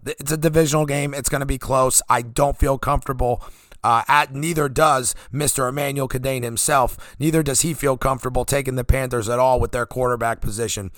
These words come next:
Uh, so the second leg is the Falcons plus two and a half.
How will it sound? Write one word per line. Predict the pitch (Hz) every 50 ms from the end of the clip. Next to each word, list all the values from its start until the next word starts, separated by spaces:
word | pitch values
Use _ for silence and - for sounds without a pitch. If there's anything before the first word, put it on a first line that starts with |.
| - - - -
Uh, | - 107 107
so | 101 - 127
the | 127 123
second | - - 147 135 139 135
leg | 127 127 139 139 135 123
is | 123 117
the | 107 127 123
Falcons | - - 123 123 120 113 120 117 107
plus | - - 120 107 -
two | - 120 113
and | 110 104
a | 104
half. | 101 107 107 98 90 -